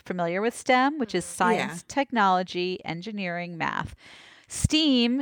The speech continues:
Speaker 1: takes stem and inserts the A for arts. Um, and I kind of think this is what educators have been actually, this is what they've been pushing all along, is steam, because it's hard to have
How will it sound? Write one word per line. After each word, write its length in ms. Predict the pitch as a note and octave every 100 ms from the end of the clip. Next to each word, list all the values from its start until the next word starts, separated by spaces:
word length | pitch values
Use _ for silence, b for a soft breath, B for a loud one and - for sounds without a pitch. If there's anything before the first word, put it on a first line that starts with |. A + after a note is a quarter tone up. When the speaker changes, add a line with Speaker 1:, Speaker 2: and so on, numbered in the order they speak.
| -
Speaker 1:
takes 380 | - G3+ - - _ _
stem 600 | - - G#3+ F#3+ F3+ F#3+
and 200 | F#3 F#3+
inserts 720 | - G#3+ - G3+ F#3 F3 - -
the 200 | F3 F#3
A 200 | - E3+ E3
for 180 | F3+
arts. 600 | - F3+ - - - - - _ _ _ _ _ - -
Um, 220 | F#3+ F#3+
and 140 | - A3
I 180 | C#4 - -
kind 240 | - G4 C#5 C#5
of 20 |
think 260 | - D#4 A#3 -
this 200 | A#3+ A#3
is 180 | G#3 F#3+
what 240 | - F#3 -
educators 580 | E3+ D#3+ - E3+ E3+
have 100 | F#3
been 200 | D3+ D#3 - -
actually, 540 | C#3+ - - G3 G3
this 260 | F#3 C#4 D#4+
is 100 | B3+
what 120 | C4
they've 120 | G3+
been 120 | F3+
pushing 280 | E3 E3+ E3
all 180 | D3+ C#3+
along, 480 | D3 D3 C#3+ F3+ C#4+ B B B
is 180 | G#3+ A#3+
steam, 720 | - - G#3+ G3 G3+ B3 C4+
because 580 | A#3+ G3+ - F3 E3+ D#3+
it's 160 | - -
hard 400 | - F3+ F3 F3+
to 100 | G3
have 380 | F3+ E3 E3